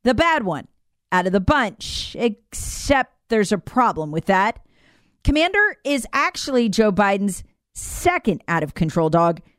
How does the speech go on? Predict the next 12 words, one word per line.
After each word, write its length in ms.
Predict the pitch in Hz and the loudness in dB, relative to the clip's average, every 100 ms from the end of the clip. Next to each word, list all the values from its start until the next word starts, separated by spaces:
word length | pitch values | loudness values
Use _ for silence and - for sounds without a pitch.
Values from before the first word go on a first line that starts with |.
| - | -16
since 380 | - 240 214 - | -2 2 2 0
he's 180 | 196 | -2
been 160 | - 180 | 0 0
in 80 | 175 | 0
the 80 | 170 | 2
White 220 | 165 165 | 2 2
House. 360 | 151 - - - _ _ _ _ _ - | 0 -2 -10 -14 _ _ _ _ _ 0
Commander 640 | 240 269 403 370 226 196 - | 4 4 2 2 2 2 -2
was 200 | 214 220 | -2 -2
preceded 640 | - 254 - 180 175 170 - 165 - | -2 -6 -2 -2 -2 -4 -8 -10 -2
by 180 | 175 180 | 0 2
Major, 560 | 247 349 196 156 - | 2 2 0 -2 -6